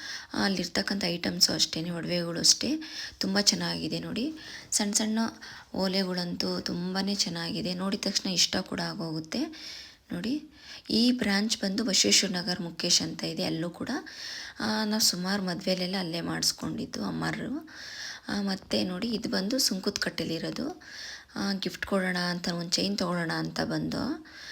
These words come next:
ಆಗ ಒಂದು ವಿಡಿಯೋ ಕೂಡ ಮಾಡ್ಕೊಂಡೆ ನೋಡಿ. ತುಂಬ ವೆರೈಟಿ ಡಿಸೈನ್ಸ್ ಇದೆ, ಕಲೆಕ್ಷನ್ಸು ಅಷ್ಟೇನೆ ತುಂಬ ಸುಮಾರು ಇಟ್ಟಿದ್ದಾರೆ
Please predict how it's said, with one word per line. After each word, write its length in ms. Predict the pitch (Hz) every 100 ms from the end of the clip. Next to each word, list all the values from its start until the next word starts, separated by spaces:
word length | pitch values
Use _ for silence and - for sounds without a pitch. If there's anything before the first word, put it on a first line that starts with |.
| - - -
ಆಗ 200 | 190 180
ಒಂದು 260 | 185 180 170
ವಿಡಿಯೋ 260 | 160 170
ಕೂಡ 180 | 180 175 170
ಮಾಡ್ಕೊಂಡೆ 600 | 175 160 - 165 160 165
ನೋಡಿ. 400 | 165 - 277 320 - - -
ತುಂಬ 260 | - 190 208
ವೆರೈಟಿ 420 | 208 175 180 196 214
ಡಿಸೈನ್ಸ್ 560 | 180 160 175 165 -
ಇದೆ, 380 | 156 165 262 - - - - -
ಕಲೆಕ್ಷನ್ಸು 580 | - 196 - 220 202 -
ಅಷ್ಟೇನೆ 420 | 165 - 156 156
ತುಂಬ 320 | - 165 165
ಸುಮಾರು 560 | 196 - 170 175 196 196
ಇಟ್ಟಿದ್ದಾರೆ 560 | 180 170 165 156 -